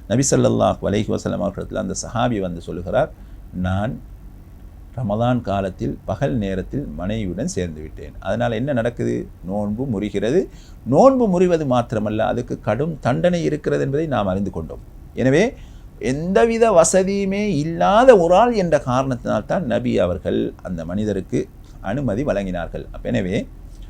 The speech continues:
சுபஹானல்லாஹ், இஸ்லாம் எவ்வளோ இரக்கமுள்ள மார்க்கம் என்று பாருங்க. அவர் செஞ்சது தப்பு,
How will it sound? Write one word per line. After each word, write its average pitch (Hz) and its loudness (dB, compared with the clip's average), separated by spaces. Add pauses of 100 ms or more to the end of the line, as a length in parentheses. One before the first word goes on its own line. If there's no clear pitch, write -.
(280)
சுபஹானல்லாஹ், 131 -2
இஸ்லாம் 123 -2
எவ்வளோ 113 -4
இரக்கமுள்ள 107 -4
மார்க்கம் 90 -6
என்று 80 -8
பாருங்க. 80 -4
அவர் 110 -4
செஞ்சது 113 -2
தப்பு, 98 -2